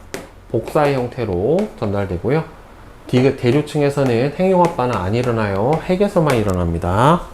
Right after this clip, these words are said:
네. 자, 그다음에 삼 번. 태양에 대한 설명으로 옳지가 않은 것은, 예, 대부분 수소랑 헬륨으로 이루어져 있는 거 맞고,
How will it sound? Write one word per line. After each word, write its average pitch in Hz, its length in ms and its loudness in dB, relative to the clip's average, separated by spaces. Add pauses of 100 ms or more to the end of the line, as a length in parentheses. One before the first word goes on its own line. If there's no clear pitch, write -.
(240)
네. 87 180 -2 (500)
자, 87 400 0
그다음에 117 640 4 (520)
삼 170 180 0
번. 147 440 2 (1500)
태양에 247 420 6
대한 175 280 6
설명으로 170 580 4
옳지가 135 540 2
않은 120 200 -2
것은, 123 540 -2
예, 101 140 -2
대부분 160 440 2
수소랑 175 520 0
헬륨으로 190 420 0
이루어져 127 340 0
있는 113 140 -2
거 120 80 -2
맞고, 101 880 0